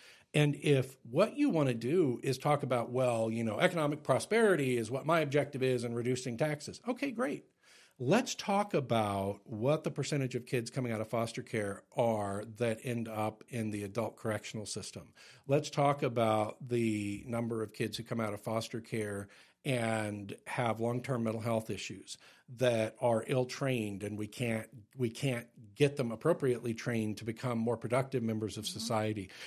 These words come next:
Speaker 1: What about those kids who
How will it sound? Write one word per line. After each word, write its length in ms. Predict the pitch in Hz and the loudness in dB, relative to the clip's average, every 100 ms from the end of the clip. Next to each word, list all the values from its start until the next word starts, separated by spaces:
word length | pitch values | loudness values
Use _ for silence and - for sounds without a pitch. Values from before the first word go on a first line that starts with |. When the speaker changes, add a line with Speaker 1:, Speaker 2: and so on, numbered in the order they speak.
| - - | -14 -4
Speaker 1:
What 280 | 127 220 | 2 4
about 520 | 294 214 143 135 139 131 | 6 4 6 4 2 2
those 260 | 123 127 | 2 2
kids 600 | - 127 110 104 101 - - | -2 0 0 0 -4 -6 -2
who 260 | 156 131 | 2 2